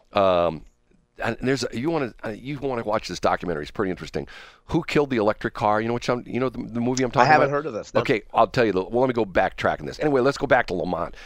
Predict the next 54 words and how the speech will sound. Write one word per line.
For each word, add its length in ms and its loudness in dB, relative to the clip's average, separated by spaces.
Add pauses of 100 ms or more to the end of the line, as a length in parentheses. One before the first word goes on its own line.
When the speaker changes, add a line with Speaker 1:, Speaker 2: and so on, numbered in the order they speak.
(280)
Speaker 1:
He 100 4
essentially 420 4
says, 460 2
and 120 2
this 160 0
is, 120 -6
this 180 0
is 100 -2
what 160 4
he's 120 -2
done 200 2
now. 200 -8
He's 200 -4
essentially 380 0
said, 320 2
"Nope, 320 2
I'm 140 2
scrapping 400 0
that." 160 -10 (360)
He 80 -2
says, 200 -2
quote, 320 0
"There 120 4
are 60 2
too 200 -2
many 180 2
questions 480 0
regarding 400 2
the 40 -10
capacity 440 -2
of 60 -2
our 60 2
electric 340 -2
grid, 300 -4 (260)
the 60 -6
cost 400 0
and 100 0
location 400 0
of 80 -10
grid 220 -2 (120)
improvements, 600 -4
and 160 0
the 40 0
negative 380 0 (160)
impact 500 0
on 220 -2
urban, 320 0
rural, 300 2
and 140 -2
working 320 0
poor 240 0
families." 500 -4 (340)
Because 360 2
Speaker 2:
Wow. 300 -6